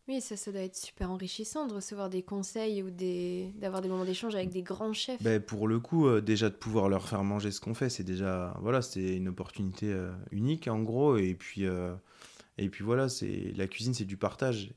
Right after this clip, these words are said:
Speaker 2: Il, celui qui reste statique et qui échange pas et qui reste dans sa vision des choses, ben, pour moi, il,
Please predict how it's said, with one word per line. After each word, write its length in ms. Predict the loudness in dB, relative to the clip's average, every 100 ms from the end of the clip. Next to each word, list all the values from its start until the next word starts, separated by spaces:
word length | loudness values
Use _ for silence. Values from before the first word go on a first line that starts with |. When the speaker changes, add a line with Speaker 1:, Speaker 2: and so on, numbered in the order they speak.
| -10
Speaker 2:
Il, 160 | -6 -6
celui 760 | -8 -10 -10 -10 -8 -2 -2 0
qui 140 | 0
reste 180 | 0 -2
statique 440 | -2 -2 -2 -4
et 100 | -2
qui 100 | -2
échange 300 | -2 -4 -6
pas 140 | 0 0
et 60 |
qui 120 | 2 2
reste 200 | 2 0
dans 100 | -2
sa 160 | 0
vision 200 | 0 0
des 80 | -2
choses, 260 | 0 0 0
ben, 240 | -4 -4
pour 160 | -4 -2
moi, 160 | 0
il, 300 | 0 -2 -6